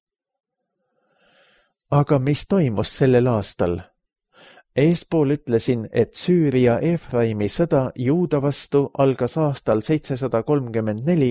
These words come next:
enne Kristust. Sealt kuuskümmend viis aastat edasi on aasta kuussada kuuskümmend üheksa enne Kristust.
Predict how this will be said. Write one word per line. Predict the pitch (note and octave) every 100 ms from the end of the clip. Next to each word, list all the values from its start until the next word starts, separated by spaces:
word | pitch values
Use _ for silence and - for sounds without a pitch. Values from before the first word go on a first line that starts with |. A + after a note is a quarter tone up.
| -
enne | D3 D3+ D3+
Kristust. | C#3+ C3+ - - - - - _ _ _ _ _ _ - - - _ -
Sealt | - D#3 B2+ - -
kuuskümmend | D#3+ D3 - C3 A2 G#2+ C3
viis | D#3 B2 A#2+
aastat | A2 G#2+ - F2 D#3
edasi | F3+ F3 D3 D#3 D3 -
on | C3+ B2+
aasta | D3 C3 - A2
kuussada | D#3 C#3+ - A#2+ A2+
kuuskümmend | A#2+ C3+ - E3 D#3+ D#3
üheksa | D#3+ A2+ - - G2+
enne | A2 G#2
Kristust. | G2+ G#2 G2+ - F#2 - -